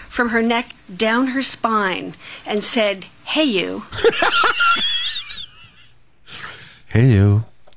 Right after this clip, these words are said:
Speaker 2: Hey, you. Le pasó el dedito de-, desde el cuello, ah, por la espina dorsal y dice, "Hey, you."
Speaker 1: In addition to the physical conduct, our
Speaker 2: <laughs> I'm sorry, I'm laughing, pero it's, like, really stupid.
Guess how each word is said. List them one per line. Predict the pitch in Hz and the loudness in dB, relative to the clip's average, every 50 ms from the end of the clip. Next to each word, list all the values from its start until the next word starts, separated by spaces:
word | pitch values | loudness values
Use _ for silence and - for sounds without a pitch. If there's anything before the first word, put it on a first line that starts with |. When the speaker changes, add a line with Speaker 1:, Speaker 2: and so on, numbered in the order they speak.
| - - - | -20 -8 -2
Speaker 2:
Hey, | - 104 113 135 | 0 2 4 4
you. | 110 98 101 104 104 113 123 | 4 2 2 0 -2 -4 -2
Le | 95 90 | -2 0
pasó | - - 104 95 107 | 2 2 2 4 4
el | 117 120 | 4 4
dedito | 123 120 127 131 - 135 127 | 4 2 0 0 0 2 2
de-, | 123 113 107 | 4 2 2
desde | 101 107 104 104 104 | 2 2 2 2 2
el | 101 90 | 0 0
cuello, | - 131 143 156 175 175 170 175 185 - - - - - - - - - | 0 0 2 2 4 4 2 2 0 -2 -4 -12 -16 -18 -18 -18 -8 -4
ah, | - 107 110 113 110 107 87 | 0 2 2 4 2 2 2
por | - 110 | 0 0
la | 107 104 | 0 0
espina | 95 - 135 127 143 | 0 0 0 2 2
dorsal | 139 135 131 120 - 139 123 120 | 4 2 2 2 2 2 2 2
y | 113 | 2
dice, | 101 113 92 - - | 0 -2 -4 -2 0
"Hey, | 135 165 175 156 | 2 2 4 4
you." | 143 139 143 143 151 147 143 - - - - - - - - - - - - - 988 988 988 932 - - - - - - - 1077 1077 1077 1077 - - - - - - - - - - - - - - - - - - - - - - | 4 4 6 4 4 2 0 -6 -14 -20 -16 -12 -10 -10 -10 -10 -12 -10 -8 -6 -6 -6 -6 -8 -12 -12 -16 -18 -16 -14 -12 -10 -10 -10 -12 -12 -14 -16 -20 -20 -20 -20 -20 -20 -20 -20 -20 -20 -20 -20 -20 -20 -20 -20 -12 -4 0
Speaker 1:
In | 254 269 | 2 2
addition | 269 233 311 - - 370 320 | 2 2 2 2 2 2 2
to | 311 | 0
the | 262 269 | -2 -2
physical | - - 277 262 254 262 - 277 | 0 0 0 0 0 -2 -2 -2
conduct, | - - 254 233 226 220 233 220 214 - - - - - - - - - | 0 0 0 0 0 0 0 -2 -2 -4 -10 -14 -16 -18 -20 -20 -6 -2
our | - 254 285 | 0 0 0
Speaker 2:
<laughs> | 294 277 214 220 254 330 - | 0 -2 0 0 0 2 2
I'm | 202 202 185 | 2 2 2
sorry, | 180 202 196 202 196 175 | 2 4 4 4 4 4
I'm | 170 160 | 4 4
laughing, | 156 170 170 170 160 151 139 123 | 4 4 4 2 2 2 0 2
pero | 123 135 131 131 117 - - - - - - - - - - - - | 2 2 2 2 2 0 -4 -12 -16 -16 -18 -18 -20 -20 -20 -6 -2
it's, | - 160 165 220 | -2 0 2 2
like, | 339 320 180 127 | 2 2 4 4
really | 120 120 123 143 151 160 170 165 151 | 4 4 6 6 6 4 4 2 2
stupid. | - - - 147 160 - - - 101 73 60 | 0 0 2 2 2 2 2 0 -4 -4 -6